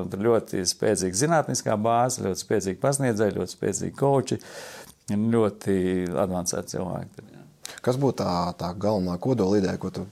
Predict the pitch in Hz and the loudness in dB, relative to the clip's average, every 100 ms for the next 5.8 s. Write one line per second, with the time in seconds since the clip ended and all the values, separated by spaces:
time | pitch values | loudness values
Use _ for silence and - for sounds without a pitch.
0 | _ - 107 101 90 90 98 - 90 98 | _ -6 -2 2 0 0 -2 -2 -2 0
1 | 104 101 92 104 101 87 - 90 - 95 | 0 -2 0 0 0 -2 -2 -6 -4 -6
2 | - - 107 104 101 - 98 107 101 87 | -6 -10 -12 -12 -12 -8 -6 -4 -4 -4
3 | 87 90 95 107 104 90 95 98 92 104 | -4 -2 0 2 2 -2 -2 -4 -2 0
4 | 123 156 156 160 151 131 120 113 110 110 | 2 0 0 -2 0 -2 -4 -2 -2 -2
5 | 107 101 101 104 101 98 98 | -4 -6 -8 -8 -8 -8 -8